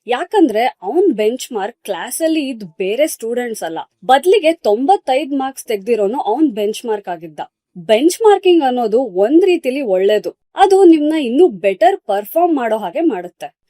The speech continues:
ಮ್ಯೂಚುವಲ್ ಫಂಡ್ ಸ್ಕೀಮ್ಸ್ ಅಲ್ಲಿ ಕೂಡ ಬೆಂಚ್ ಮಾರ್ಕಿಂಗ್ ಇರುತ್ತೆ, ಆದ್ರೆ ಯಾವಾಗ್ಲೂ ಸೆನ್ಸಿಬಲ್ ಆಗಿ ಬೆಂಚ್ ಮಾರ್ಕ್ ನ ಸೆಲೆಕ್ಟ್ ಮಾಡ್ಬೇಕು. ಎಕ್ಸಾಂಪಲ್ ಹೇಳೋದಾದ್ರೆ,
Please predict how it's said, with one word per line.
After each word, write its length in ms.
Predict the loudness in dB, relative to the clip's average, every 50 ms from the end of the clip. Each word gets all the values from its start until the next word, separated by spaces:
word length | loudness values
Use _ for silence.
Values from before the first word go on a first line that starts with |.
| _ 0
ಮ್ಯೂಚುವಲ್ 500 | 2 4 4 4 4 2 -2 -2 -2 -2
ಫಂಡ್ 260 | -2 0 0 0 0
ಸ್ಕೀಮ್ಸ್ 480 | -2 -4 -10 -8 -6 2 2 2 4 4
ಅಲ್ಲಿ 140 | 0 -2 0
ಕೂಡ 200 | -2 -2 0 2 0
ಬೆಂಚ್ 440 | 0 0 0 0 0 0 -4 -4 -6
ಮಾರ್ಕಿಂಗ್ 400 | -6 -6 -6 -8 -8 -6 -4 -4
ಇರುತ್ತೆ, 400 | -4 -4 -4 -8 _ -16 -18 -18 _ _ 0
ಆದ್ರೆ 420 | 0 2 2 4 2 2 2 0
ಯಾವಾಗ್ಲೂ 680 | -2 -6 -6 -4 -4 -2 2 2 2 2 2 -2 -6 -6
ಸೆನ್ಸಿಬಲ್ 720 | -8 -6 -4 -4 -4 -4 -4 -2 -2 -2 0 0 0 0
ಆಗಿ 240 | 0 -2 -2 -4 -8
ಬೆಂಚ್ 480 | -8 -2 0 0 0 0 -2 -6 -6
ಮಾರ್ಕ್ 280 | -6 -6 -6 -8 -10 -12
ನ 60 | -12 -12 -12 -14
ಸೆಲೆಕ್ಟ್ 320 | -12 -10 -10 -10 -10 _
ಮಾಡ್ಬೇಕು. 540 | -14 -14 -14 -14 -16 -18 -20 -20 _ -20 -20 _ _ -6
ಎಕ್ಸಾಂಪಲ್ 560 | -6 -6 -4 0 0 0 0 0 0 -2 0
ಹೇಳೋದಾದ್ರೆ, 760 | 2 2 2 2 2 2 0 -4 -4 -4 -4 -4 -4 -6 _